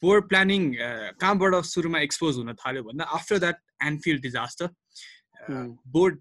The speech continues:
Speaker 1: still, अ, opted to continue with Ernesto Valverde। Ernesto Valverde-लाई नै as a manager सिजन स्टार्ट गराउन चाहिँ मलाई त्यो पुअर प्लानिङको अप्टिमल स्टार्टिङ चाहिँ त्यहाँबाट लाग्यो। अ, so अब, अ, in fact Valverde-को, अ,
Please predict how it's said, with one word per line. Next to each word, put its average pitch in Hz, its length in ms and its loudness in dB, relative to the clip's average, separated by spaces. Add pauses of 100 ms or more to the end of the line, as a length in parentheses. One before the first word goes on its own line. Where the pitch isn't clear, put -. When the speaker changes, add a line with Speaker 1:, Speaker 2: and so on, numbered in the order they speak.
(280)
Speaker 1:
still, 196 500 4
अ, 135 380 -10 (100)
opted 160 300 -2
to 175 180 -2
continue 151 400 0
with 131 140 -6 (120)
Ernesto 127 340 -6
Valverde। 117 440 -6
Ernesto 147 320 -2
Valverde-लाई 131 520 -4
नै 147 100 0
as 139 180 -2
a 135 40 -2
manager 127 380 -2
सिजन 131 280 -4
स्टार्ट 120 280 -4
गराउन 117 360 -8
चाहिँ 156 200 -4 (420)
मलाई 143 260 2 (380)
त्यो 147 120 0
पुअर 170 280 2
प्लानिङको 160 440 0
अप्टिमल 156 480 -2
स्टार्टिङ 147 440 -4
चाहिँ 165 160 -4
त्यहाँबाट 127 320 -2
लाग्यो। 107 320 -10 (480)
अ, 110 280 -10
so 143 260 -6 (140)
अब, 143 340 -2 (1080)
अ, 147 200 -2
in 175 160 -2
fact 185 520 0
Valverde-को, 175 720 2 (400)
अ, - 680 -18